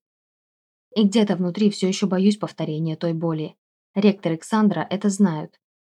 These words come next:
Потому обе сейчас смотрят на меня с такой тревогой, будто на убой отправляют. «Ректор, а нельзя её заменить?» Подруга откидывает шутки в сторону, но та лишь поджимает губы. «Рейдер Гер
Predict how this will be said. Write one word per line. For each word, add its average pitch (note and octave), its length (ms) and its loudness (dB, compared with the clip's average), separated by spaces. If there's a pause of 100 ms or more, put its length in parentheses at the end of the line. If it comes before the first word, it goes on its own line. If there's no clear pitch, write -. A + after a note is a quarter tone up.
(140)
Потому F#3 440 0
обе F#3 240 2
сейчас D#3+ 440 -6
смотрят G#3 380 4
на G#3+ 60 4
меня F#3 220 4
с E3+ 60 -12
такой E3+ 280 -4
тревогой, E3+ 540 0 (220)
будто A3 320 0
на A#3 140 4
убой G3 300 0
отправляют. D#3+ 640 -6 (800)
«Ректор, G#3 520 4
а G3 100 4
нельзя G#3+ 360 8
её G#3+ 200 4
заменить?» F3 560 -4 (240)
Подруга F3 400 0
откидывает G3 480 0
шутки E3 300 -8
в E3 60 -8
сторону, D#3 520 -4 (360)
но F#3 140 4
та G3 140 2
лишь G#3 200 2
поджимает D#3+ 520 -4
губы. E3 360 -8 (720)
«Рейдер E3+ 480 -2
Гер F#3 360 0